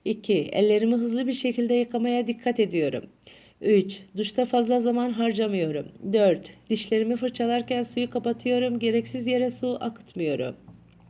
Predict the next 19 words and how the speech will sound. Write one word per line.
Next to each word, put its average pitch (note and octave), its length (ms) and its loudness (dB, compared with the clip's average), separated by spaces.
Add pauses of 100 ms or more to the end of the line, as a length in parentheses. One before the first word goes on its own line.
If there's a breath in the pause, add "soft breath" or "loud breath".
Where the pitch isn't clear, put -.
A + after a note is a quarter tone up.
(960 soft breath)
Elektrik A#3 500 2
tasarrufu B3+ 560 0
ile A#3+ 340 2
ilgili A#3 480 -2
yaptıklarım. G#3+ 760 0 (1040 soft breath)
Bir, G3+ 280 6
gereksiz G3+ 560 0
yere B3+ 240 4
açık A#3+ 360 -4
olan A#3+ 260 2
kullanmadığımız A#3+ 840 0
odalardaki A#3+ 640 2
ışıkları B3 480 -2
kapatıyorum. G#3 680 -2 (460 loud breath)
İki, G3+ 580 2
kullandığımız A3 760 0
cihazların A#3+ 540 2
fişlerini A#3 520 0
çekiyorum. F3 580 0